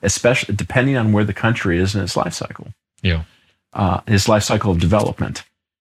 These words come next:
Speaker 1: Um, you know, underdeveloped countries, um, with large populations, it's a tough, uh, and poor infrastructures.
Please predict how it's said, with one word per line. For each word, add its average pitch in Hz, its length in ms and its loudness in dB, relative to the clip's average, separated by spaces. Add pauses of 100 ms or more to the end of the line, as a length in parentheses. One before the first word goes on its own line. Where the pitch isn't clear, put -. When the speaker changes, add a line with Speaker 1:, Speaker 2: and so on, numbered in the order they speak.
(320)
Speaker 1:
Um, 87 440 -4 (220)
you 123 80 -4
know, 101 180 0
underdeveloped 131 680 0
countries, 113 680 -2 (540)
um, 95 340 2
with 101 160 -2
large 113 280 0
populations, 127 680 0
it's - 180 -6
a 120 40 -2
tough, - 520 -4
uh, 85 300 -6
and 113 220 0
poor 139 200 2
infrastructures. - 880 -2